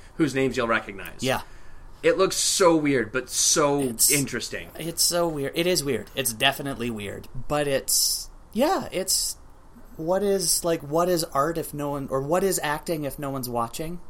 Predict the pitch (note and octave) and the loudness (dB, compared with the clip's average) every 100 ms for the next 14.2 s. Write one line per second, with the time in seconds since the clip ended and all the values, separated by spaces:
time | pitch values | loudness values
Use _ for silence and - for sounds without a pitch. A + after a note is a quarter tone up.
0 | - - - - - C#3+ D3+ C#3 - B2 | -12 -14 -18 -20 -10 -2 0 0 -2 -2
1 | C3 - B2 - C3+ A#2+ - - C3 A#2+ | -2 -4 -8 -6 -4 -4 -4 -4 -4 -4
2 | - B2+ C#3 A#2+ C3 B2 B2+ A#2+ C3+ A#2 | -4 -4 -2 -2 -4 -4 -4 -4 -4 -4
3 | A#2+ A2+ A#2 A#2 A2 C#3 F#3 A3 - - | -4 -4 -6 -6 -4 -4 -4 -6 -16 -2
4 | C3 A2+ C#3 - - E3+ C3+ C3 B2 C#3+ | 2 4 2 0 4 4 6 4 4 0
5 | A#2+ B2 G#2+ A#2 G2+ E2+ - A4 G#4 B2+ | 2 0 -2 -4 -8 -10 -2 2 2 2
6 | A2+ C3+ F#3+ G3+ G3+ - G#3+ G3+ G#3+ G3 | 2 2 2 2 4 2 2 2 2 2
7 | G3 F#3 F#3 F3+ F3 C3 D3 D#3 E3 C#3 | 0 -2 -2 -2 -2 -2 -2 0 0 -4
8 | - D3 - D3 D3+ E3+ D#3 C#3+ C3+ - | -8 -6 -6 -6 -2 -2 0 0 -2 -4
9 | - D3+ D3+ G#3+ B3+ F#3 G3+ E3+ G#2+ - | -6 -4 -2 -2 -2 4 6 8 6 4
10 | - - D3 D3 D#3 D3+ C3 A2 A2 - | 4 4 2 0 0 0 -2 -4 -10 -16
11 | - A#2+ A2 - - - C#3 B2+ A#2+ B2 | -8 -4 -4 -8 -12 -6 -4 -2 -2 -2
12 | A2+ - B2+ C3+ D#3+ A#2+ B2 A#2+ A2+ A2 | -4 -4 -4 -4 -4 -4 -2 -2 -4 -6
13 | - - A#2+ A2 B2 - - A#2 A#2+ A2 | -8 -6 -2 0 0 -2 -10 -8 -6 -4
14 | G#2+ G#2 | -4 -6